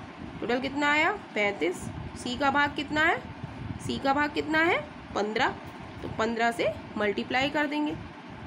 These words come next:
तो पैंतीस दूनी सत्तर और पन्द्रह ज़ीरो ज़ीरो, पन्द्रह दूनी तीस। तो सी का भाग हमारा कितना आ गया?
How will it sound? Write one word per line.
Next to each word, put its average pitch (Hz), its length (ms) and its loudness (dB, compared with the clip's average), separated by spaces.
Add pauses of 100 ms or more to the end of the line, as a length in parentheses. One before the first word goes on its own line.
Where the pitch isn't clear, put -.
तो - 60 -8
पैंतीस 233 480 2
दूनी 254 280 0
सत्तर 240 540 0 (420)
और 214 300 2
पन्द्रह 233 300 2
ज़ीरो 233 260 2
ज़ीरो, 226 420 2
पन्द्रह 214 300 0
दूनी 220 300 2 (100)
तीस। - 320 -8 (440)
तो 196 300 2 (120)
सी 285 260 0
का 330 200 4
भाग 233 460 0 (2250)
हमारा 220 280 2
कितना 233 340 -2
आ 233 140 4
गया? 277 200 2